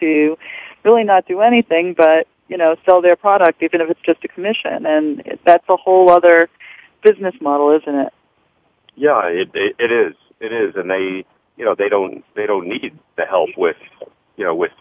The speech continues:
Speaker 2: with person-to-person interaction. But, but I'll tell you the other effect that it's had on, on, on us and on the people that we work with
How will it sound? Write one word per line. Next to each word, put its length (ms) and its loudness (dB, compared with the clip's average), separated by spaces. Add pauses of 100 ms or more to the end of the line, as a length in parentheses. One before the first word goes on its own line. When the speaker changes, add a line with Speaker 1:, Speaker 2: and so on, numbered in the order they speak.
Speaker 2:
with 220 -8
person-to-person 760 -6
interaction. 680 -4 (520)
But, 200 2
but 100 0
I'll 100 0
tell 160 -6
you 80 0
the 160 -2
other 200 2
effect 400 -4
that 120 -6
it's 180 -6
had 240 -2
on, 220 -2 (160)
on, 580 -4 (420)
on 180 -2
us 240 4 (100)
and 300 -2
on 140 0
the 60 -4
people 320 -2
that 140 2
we 300 -6
work 340 0
with 240 -4